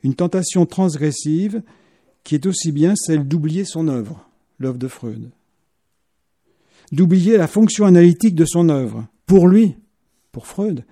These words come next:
et pour nous, ou d'oublier que cette œuvre est incomplète. Il y a au commencement de la psychanalyse la mise en acte d'un fantasme d'auto-engendrement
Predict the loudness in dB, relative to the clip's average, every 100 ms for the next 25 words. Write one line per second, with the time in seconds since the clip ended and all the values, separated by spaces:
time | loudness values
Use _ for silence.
0 | _ -12 -6 -2 -2 -4 _ _ _ _
1 | _ _ _ _ -20 0 4 8 8 10
2 | 10 8 6 2 0 0 -2 -2 -6 -8
3 | -8 -8 -10 -10 -16 _ _ _ _ _
4 | _ _ _ _ _ _ _ _ _ _
5 | _ _ _ _ _ _ _ _ _ _
6 | _ _ -20 _ _ -4 -2 -2 -2 -4
7 | -4 -4 -6 -4 -4 -6 -10 -6 -4 -2
8 | -2 -4 -6 -14 _ _ 0 0 2 0
9 | 0 0 -6 -10 -8 -6 -4 -4 -4 -4
10 | -6 -4 -2 -2 -4 -4 -6 -4 -4